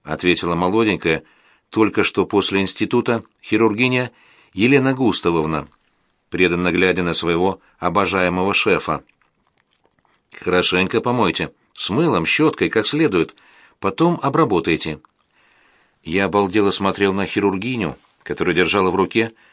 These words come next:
что-то странное, совершенно не похожее на человеческую кожу, и мыльной щеткой мыла его под краном. Вскоре хирург и вся операционная бригада,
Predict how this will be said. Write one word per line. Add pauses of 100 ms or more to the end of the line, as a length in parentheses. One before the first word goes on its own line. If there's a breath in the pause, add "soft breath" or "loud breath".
(140 soft breath)
что-то
странное, (220)
совершенно
не
похожее (400 soft breath)
на
человеческую
кожу, (440)
и
мыльной
щеткой (400 soft breath)
мыла
его
под
краном. (1300)
Вскоре
хирург
и
вся
операционная
бригада,